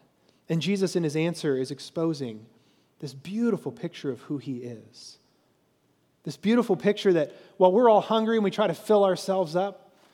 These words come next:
Jesus offers something so simple, to just believe in him. We, we live in a world, are you familiar with the phrase planned obsolescence? We live in a world where everything around us is even designed to fail.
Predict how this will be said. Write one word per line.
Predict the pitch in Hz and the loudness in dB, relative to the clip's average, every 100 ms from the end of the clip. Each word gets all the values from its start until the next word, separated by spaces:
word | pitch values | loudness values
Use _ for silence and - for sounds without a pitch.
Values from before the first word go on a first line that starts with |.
| _ | _
Jesus | - 220 202 - | -4 -4 -4 -6
offers | 175 175 165 143 | -6 -2 -4 -2
something | 165 160 147 | -6 -6 -8
so | - - 196 | -8 -10 -10
simple, | - 185 175 120 113 - | -10 -12 -12 -12 -14 -16
to | |
just | 147 175 - | -12 -12 -10
believe | 156 160 180 117 104 - _ _ _ _ _ _ - | -8 -8 -8 -10 -16 -20 _ _ _ _ _ _ -14
in | 127 | -12
him. | 120 180 127 | -6 -6 -4
We, | 147 143 - _ | -4 -6 -12 _
we | 165 | 2
live | 190 208 | 4 4
in | |
a | 170 | 2
world, | 151 180 156 147 | 2 2 2 0
are | |
you | 151 160 | -4 -4
familiar | - 185 | -2 -2
with | 170 | -2
the | |
phrase | - 170 - | -2 -2 -2
planned | - 170 175 170 | -6 -4 -2 -2
obsolescence? | 165 - 139 143 - 190 - - _ _ _ _ _ _ _ _ - | -4 -4 -6 -6 -6 -10 -12 -18 _ _ _ _ _ _ _ _ 2
We | 180 | 6
live | 220 | 6
in | 202 | 8
a | |
world | 202 226 185 | 8 8 8
where | 190 | 6
everything | 226 220 | 4 2
around | 196 196 220 | 4 4 4
us | 185 | 0
is | 170 | -2
even | 196 190 | -2 0
designed | 170 156 190 208 196 | 2 2 2 2 0
to | |
fail. | 156 190 202 160 - | 2 4 6 4 -2